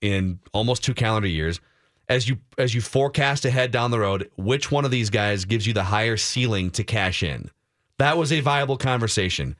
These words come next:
There's not enough runway left for, for Bridgewater to take off now. There's, there's not enough games left. The runway's too short.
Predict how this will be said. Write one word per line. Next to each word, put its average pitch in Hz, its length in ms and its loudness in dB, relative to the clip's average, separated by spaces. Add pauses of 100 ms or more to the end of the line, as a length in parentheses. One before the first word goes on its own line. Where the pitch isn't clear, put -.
(280)
There's 123 220 2
not 127 300 2
enough 143 520 0 (160)
runway 120 560 2
left 95 320 -2
for, 104 120 -8
for 120 180 0
Bridgewater 117 480 0
to 101 100 -2
take 92 240 0
off 85 240 -2
now. 69 220 -6 (520)
There's, 127 220 0
there's 120 240 0
not 135 160 4
enough 151 240 0
games 135 320 2
left. 120 400 -2 (280)
The 120 100 0
runway's 139 400 2
too 151 180 2
short. 117 500 0